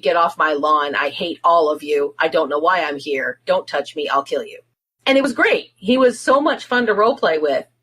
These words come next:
And he never had a problem with, with consequences. If somebody came at his character and we just followed roles and it, what happened, happened.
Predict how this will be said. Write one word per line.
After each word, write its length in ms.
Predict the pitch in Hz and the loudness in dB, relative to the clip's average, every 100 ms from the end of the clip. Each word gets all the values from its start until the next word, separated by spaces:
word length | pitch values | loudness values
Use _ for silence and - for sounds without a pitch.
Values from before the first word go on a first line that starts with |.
| - | -6
And 400 | 175 175 170 170 - - | -2 0 -2 -4 -12 -10
he 180 | 185 | -4
never 220 | 202 247 269 | 0 2 2
had 200 | 240 208 | 2 0
a 60 | |
problem 380 | - 185 170 160 | 0 0 0 -2
with, 200 | 156 151 _ | -4 -6 _
with 440 | 151 143 - - _ | -4 -4 -6 -16 _
consequences. 680 | - 147 143 139 143 147 151 | -4 -4 -4 -8 -8 -8 -10
If 80 | 147 | -6
somebody 420 | 196 190 180 175 | -4 -2 -2 -2
came 220 | - 175 | -4 -4
at 100 | 175 | -2
his 160 | 165 - | -4 -2
character 460 | 165 151 160 151 | -2 -2 -2 -4
and 340 | - 147 147 143 _ | -4 -6 -8 -12 _
we 120 | - 180 | -10 -6
just 180 | 277 | -6
followed 360 | - 254 277 247 | -2 0 0 0
roles 380 | 214 277 - - | 2 2 0 -4
and 120 | 147 | -8
it, 80 | 139 | -6
what 140 | 160 | -4
happened, 340 | - 175 175 156 | 0 0 -2 -4
happened. 460 | 170 160 143 - | -4 -4 -6 -12